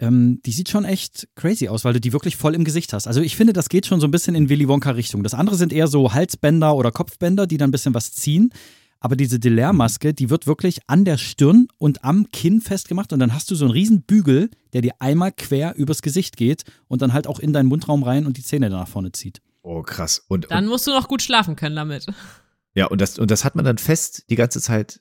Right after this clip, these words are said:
Speaker 1: Nee, das ist halt so, das
Speaker 2: dabei.
Speaker 1: ist halt so ein typisches, äh, Ammenmärchen, dass du quasi, ne, wie bei Willy Wonka auch, dass du so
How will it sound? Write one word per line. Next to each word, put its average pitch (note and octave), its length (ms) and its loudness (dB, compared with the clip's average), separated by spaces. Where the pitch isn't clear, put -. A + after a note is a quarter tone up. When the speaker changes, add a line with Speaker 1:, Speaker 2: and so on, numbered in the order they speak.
Speaker 1:
Nee, F3+ 160 4
das F3+ 140 0
ist G#3+ 120 -2
halt F3+ 140 2
so, F3 240 -2
das D#3 200 0
Speaker 2:
dabei. D3 80 2
Speaker 1:
ist B2+ 60 -2
halt D#3 120 -2
so D#3 80 -2
ein D3 240 2
typisches, D3 480 -2
äh, B2 280 0
Ammenmärchen, C#3 600 2
dass C3 160 -2
du C3+ 80 -6
quasi, C3 480 -2
ne, C#3+ 260 2
wie D3 80 -2
bei C3+ 220 0
Willy C#3+ 180 4
Wonka C3+ 260 2
auch, B2 140 -2
dass - 160 -4
du C#3+ 80 -2
so B2 160 -2